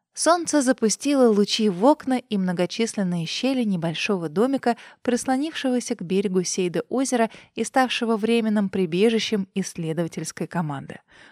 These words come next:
Ноль реакции. Да, лучиками здесь не обойдешься. Сюда бы банду солнечных зайцев, да по глазенкам спящим, вмиг бы проснулись. Но искристые попрыгунчики резвятся сейчас на макушках озерных волн,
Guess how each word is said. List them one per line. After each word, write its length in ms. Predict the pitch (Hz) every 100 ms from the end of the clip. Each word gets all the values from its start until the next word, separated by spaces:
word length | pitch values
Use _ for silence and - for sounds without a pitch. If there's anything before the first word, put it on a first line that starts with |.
| _
Ноль 360 | - 220 311 320
реакции. 640 | 285 247 220 - - 185 196 _ _
Да, 480 | 220 180 170 170 165 _ -
лучиками 600 | 202 190 - 226 262 294
здесь 340 | 220 202 190
не 100 | 226
обойдешься. 720 | 226 254 269 175 143 - 160 165 - _
Сюда 340 | - 277 339
бы 140 | 277 247
банду 440 | 202 269 247 233
солнечных 640 | - 262 254 220 - 202 170
зайцев, 560 | 190 269 254 - 160 _ _ -
да 120 | 302
по 140 | 320
глазенкам 640 | 269 277 247 220 294 269 233
спящим, 560 | - 226 170 - 170 - _
вмиг 440 | 269 277 302 339
бы 120 | 277 269
проснулись. 720 | 240 220 - 196 151 147 - _ - _ _
Но 240 | 294 370 370
искристые 840 | 285 254 - 277 277 - 254 254
попрыгунчики 920 | 247 208 185 185 262 285 240 - 233 -
резвятся 580 | 208 214 190 175 214 -
сейчас 420 | 214 202 208 196
на 100 | 208
макушках 640 | 190 175 - 262 302 254 -
озерных 640 | 196 170 190 196 180 165
волн, 400 | 170 160 165 160